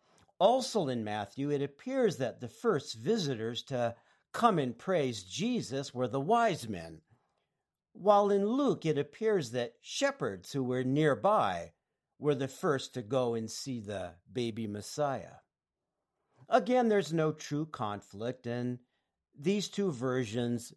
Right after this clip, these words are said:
mesh okay. But there's one very intriguing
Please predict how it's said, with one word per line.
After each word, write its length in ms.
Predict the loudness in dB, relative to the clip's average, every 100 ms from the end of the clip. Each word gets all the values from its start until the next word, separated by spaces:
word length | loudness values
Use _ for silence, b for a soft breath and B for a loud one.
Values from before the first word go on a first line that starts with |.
| -4
mesh 440 | 0 2 0 -6 -6
okay. 460 | -6 -6 -12 -14 -18 _ _ _ _ _ _ _ _ _ _ _ _ -4
But 220 | -2 0
there's 280 | 0 0 -4
one 480 | 0 2 4 2
very 560 | -2 0 2 2 0 -2
intriguing 760 | -4 -4 -8 -4 -4 -2 -4